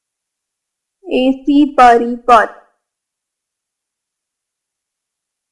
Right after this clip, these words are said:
જો આર અને સી શ્રેણીમાં હશે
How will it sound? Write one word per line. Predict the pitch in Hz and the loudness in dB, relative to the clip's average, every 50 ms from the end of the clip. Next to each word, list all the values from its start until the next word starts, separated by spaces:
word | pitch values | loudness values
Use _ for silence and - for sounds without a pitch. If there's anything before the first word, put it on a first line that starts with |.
| _ _ _ _ _ _ _ _ _ _ _ _ - | _ _ _ _ _ _ _ _ _ _ _ _ -18
જો | 240 220 269 285 262 - - - | -10 -4 -2 0 0 0 2 2
આર | 269 262 285 339 370 | 4 4 4 4 2
અને | 392 381 381 381 381 359 359 | 2 0 0 0 0 -2 -2
સી | 330 285 277 269 | -6 -8 -10 -10
શ્રેણીમાં | - - 285 254 240 240 254 254 262 269 285 311 311 | -8 -4 -2 -2 0 -2 -4 -4 -2 0 2 4 4
હશે | 320 330 330 285 262 | 2 2 0 -2 -4